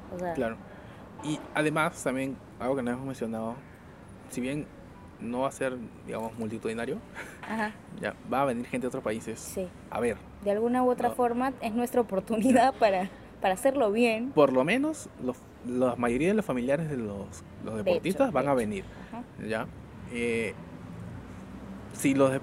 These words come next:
Speaker 2: si tenemos ya un, digamos, un problema con, no sabemos si los deportistas <laughs> van a llegar a la hora a, a, a los lugares donde van a
Speaker 1: Sí, yo
Speaker 2: participar.
Speaker 1: me imagino,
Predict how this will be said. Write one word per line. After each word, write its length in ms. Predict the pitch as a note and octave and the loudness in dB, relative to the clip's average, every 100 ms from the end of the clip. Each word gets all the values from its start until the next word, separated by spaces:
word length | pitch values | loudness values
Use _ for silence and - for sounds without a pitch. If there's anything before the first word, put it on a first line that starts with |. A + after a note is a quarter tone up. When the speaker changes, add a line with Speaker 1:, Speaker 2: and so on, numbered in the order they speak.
| - | 0
Speaker 2:
si 160 | C#3 B2+ | 0 2
tenemos 340 | C3+ F3 G3 | 2 4 4
ya 260 | F3 D#3+ D#3+ | 6 6 6
un, 220 | D#3+ D#3 C3 | 4 0 -2
digamos, 320 | C3 B2+ C3+ | -2 0 0
un 260 | C#3+ C#3 D3+ E3+ - - - - - - - | -2 0 -2 -6 -12 -12 -12 -10 -10 -10 0
problema 480 | - C#3 B2+ C3 C3 | 6 6 6 4 2
con, 300 | G#2+ A2+ A2 G2 | 2 0 -2 -4
no 140 | A#2+ | 0
sabemos 340 | E3 B2 B2 - | 4 4 4 -2
si 80 | A#2 | -4
los 220 | A2+ A#2+ | -4 -4
deportistas 420 | A2 A2 A#2 B2 | -2 -2 -2 2
<laughs> 20 | |
van 160 | C3+ C3 | 2 6
a 60 | C#3+ | 6
llegar 260 | B2+ B2 | 8 8
a 80 | C3+ | 8
la 160 | A#2 A#2 | 8 8
hora 240 | C3+ B2 F#2+ | 8 6 4
a, 600 | C3 A2+ - A2 A2 A2 G#2 G2+ G2+ - - G#2 | 4 4 4 2 2 2 2 2 2 0 -2 0
a, 60 | |
a 40 | A2+ | 0
los 160 | A2+ | 2
lugares 380 | A#2 A#2+ A#2+ C3 | 2 2 4 4
donde 200 | C3+ A#2+ | 4 2
van 140 | A2+ - | 2 2
a 20 | |
Speaker 1:
Sí, 60 | - | 2
yo 0 | |
Speaker 2:
participar. 500 | E4 D4 C4+ C4+ - | 2 2 4 6 6
Speaker 1:
me 60 | F4 | 6
imagino, 400 | C4+ B3 C4 | 4 2 -2